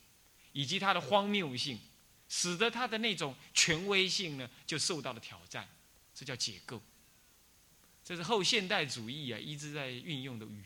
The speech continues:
句啊。对政府可以解构，对个人的权威可以解构。你，你对你师父也会解构。对，以前你崇拜你师父啊，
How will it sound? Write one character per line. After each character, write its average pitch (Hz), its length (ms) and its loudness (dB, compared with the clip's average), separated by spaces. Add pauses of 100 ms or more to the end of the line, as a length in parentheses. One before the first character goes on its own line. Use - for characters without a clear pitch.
句 127 280 -6
啊。 - 20 -18 (920)
对 294 140 4
政 254 320 6
府 143 200 0
可 143 120 2
以 160 120 2
解 131 240 0
构， 123 240 -4
对 226 280 -2
个 349 280 4
人 190 160 6
的 185 80 0
权 151 320 0
威 170 200 0
可 131 100 -4
以 131 100 -4
解 110 280 -4
构。 117 160 -8 (420)
你， 147 540 2 (320)
你 143 120 -2
对 185 200 -2
你 131 120 -2
师 180 280 -4
父 190 180 -6
也 110 100 -6
会 123 140 -6
解 104 260 -10
构。 117 160 -8 (800)
对， 113 160 -8 (380)
以 147 100 -8
前 143 240 0
你 139 160 -4
崇 131 220 -8
拜 160 160 -2
你 113 160 -4
师 143 240 -8
父 139 220 -8
啊， 123 280 -8